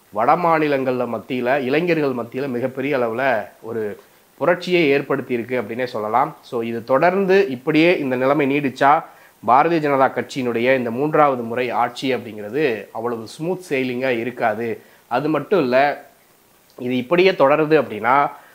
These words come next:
மகாராஷ்டிராவுல வரக்கூடிய இந்த இட-, அடுத்த சட்டமன்ற தேர்தல்ல எம் வி ஏ கூ-, கூட்டணி, இந்தியா கூட்டணி தான் அதிகப்படியாக வெற்றி பெறும் என்று ஏற்கனவே கள நிலவரம் சொல்லுது.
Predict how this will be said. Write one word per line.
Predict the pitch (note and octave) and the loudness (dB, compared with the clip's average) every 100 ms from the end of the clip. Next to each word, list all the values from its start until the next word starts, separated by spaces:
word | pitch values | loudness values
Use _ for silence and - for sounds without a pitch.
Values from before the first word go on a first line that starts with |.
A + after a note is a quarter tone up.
| - | -2
மகாராஷ்டிராவுல | A2 E3+ F#3 F3 D#3 C#3 | 4 6 6 2 2 4
வரக்கூடிய | B2+ C3 B2+ C3+ B2 | 4 2 0 0 0
இந்த | B2 C3 C#3+ A#2 A2 | -2 0 2 2 0
இட-, | A#2 A#2+ | -2 -2
அடுத்த | A2 A2+ C3+ D3+ C3+ | 0 0 0 -2 -4
சட்டமன்ற | C3 - D#3+ C#3 | -4 -4 -4 -4
தேர்தல்ல | B2 B2+ B2+ A#2 A2 A#2 C#3+ D3 - _ _ | -2 -2 -2 -2 -2 0 -2 -4 -16 _ _
எம் | A#2+ C3+ E3+ | -4 -2 0
வி | F3+ F3 | -2 2
ஏ | D3+ - | 2 2
கூ-, | C3 A2+ | -4 -6
கூட்டணி, | - C#3+ C3 A2+ | -6 -6 -4 -4
இந்தியா | A2 C#3 D#3+ D3 | -4 -2 0 0
கூட்டணி | C3 B2+ A#2+ A2+ | -2 -6 -6 0
தான் | C#3 F3 - - _ | 0 0 -4 -20 _
அதிகப்படியாக | A#2+ D3+ E3+ D#3 D3 C#3+ | 0 2 2 2 2 2
வெற்றி | B2 B2 C#3+ | 0 -2 -4
பெறும் | C#3 B2+ | -4 -4
என்று | A#2+ C#3 | -4 -2
ஏற்கனவே | B2+ B2 B2+ C#3 | -2 -2 -2 -4
கள | C3 B2 C#3+ | 0 2 2
நிலவரம் | C3 A#2+ A#2 - | 2 0 -2 -4
சொல்லுது. | G#2+ G#2+ C3+ | -8 0 0